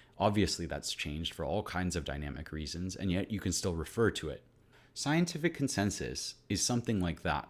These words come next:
for Kuhn. And the dynamics of it are very, very similar to what Nietzsche is describing. And to show you how I think those dynamics are similar,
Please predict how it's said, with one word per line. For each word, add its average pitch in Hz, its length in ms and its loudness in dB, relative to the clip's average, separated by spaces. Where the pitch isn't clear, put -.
for - 180 -6
Kuhn. 73 460 -6
And 95 480 6
the 98 100 0
dynamics 107 600 4
of 76 160 0
it 82 260 -4
are 90 100 0
very, 120 540 8
very 92 320 4
similar 71 540 -4
to 90 120 -2
what 85 300 0
Nietzsche 90 340 0
is 71 220 -6
describing. 73 640 -6
And 113 220 4
to 110 80 2
show - 160 4
you 175 180 6
how 131 160 2
I 95 100 4
think 98 300 -2
those 85 180 2
dynamics 76 540 0
are 71 80 -4
similar, 80 580 0